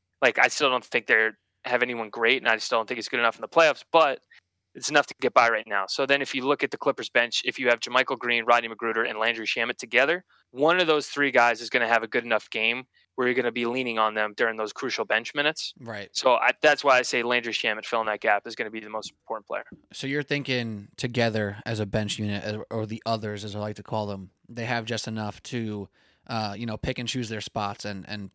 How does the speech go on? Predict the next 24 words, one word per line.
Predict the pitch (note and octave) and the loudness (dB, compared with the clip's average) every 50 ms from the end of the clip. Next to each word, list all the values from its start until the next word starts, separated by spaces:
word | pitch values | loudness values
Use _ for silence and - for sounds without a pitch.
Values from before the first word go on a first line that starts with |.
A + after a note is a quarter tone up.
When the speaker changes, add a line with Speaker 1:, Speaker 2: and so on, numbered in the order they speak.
| _ - | _ -10
Speaker 2:
put | - C3 - | -8 -8 -6
the | - A2+ A2 G2+ | -6 -6 -8 -8
performances | - G#2 - A#2 G#2+ G#2+ G#2 - A2 G2+ | -8 -10 -8 -8 -8 -8 -8 -10 -10 -8
out, | G#2+ G2+ G#2+ G2+ F#2+ - _ _ _ _ _ _ _ | -6 -4 -4 -4 -6 -8 _ _ _ _ _ _ _
uh, | - B2+ A2+ A2 G#2+ G#2 G2+ G2+ | -4 -2 -2 -2 -2 -2 -4 -4
when | G#2 A2 A#2+ A#2+ A#2+ | -4 -2 -2 0 2
they | D3+ | 4
Speaker 1:
Yeah, | F#3 D#3+ | 4 4
Speaker 2:
ma-, | B2 | 4
Speaker 1:
they'll | A#2+ B2+ C3+ | 4 2 2
Speaker 2:
when | D3+ D3 | 2 0
they | D3+ | 0
Speaker 1:
just | B2 | 2
Speaker 2:
matter | A#2 A2+ | 2 2
Speaker 1:
basically | D3 - - D3+ D3+ C3+ | 2 2 2 2 2 2
Speaker 2:
most. | C3 C3+ C#3 C#3 | 2 2 2 2
Speaker 1:
moneyball, | C3+ B2 A#2+ A#2+ A#2 A2+ A2+ A2 | 2 0 0 2 4 4 4 4
like, | A2 G#2+ G#2 - | 2 0 -2 0
reverse | C3 B2+ A#2+ A#2+ C3+ C#3+ - - | 0 0 2 4 4 2 4 2
engineer | C3 A#2+ A#2 A#2 A#2 A2+ A2 G#2+ | -2 -4 -4 -4 0 0 2 2
a | G#2+ | 2
good | G#2 A2 G#2 - | 0 -2 -2 -2
bench. | G#2+ G#2 G2+ G2 - - - - - | -2 -4 -4 -6 -10 -14 -14 -14 -12
Speaker 2:
Yeah, | C#3 A#2+ A#2+ A2+ A2 G#2 | -8 -6 -4 -2 -2 -2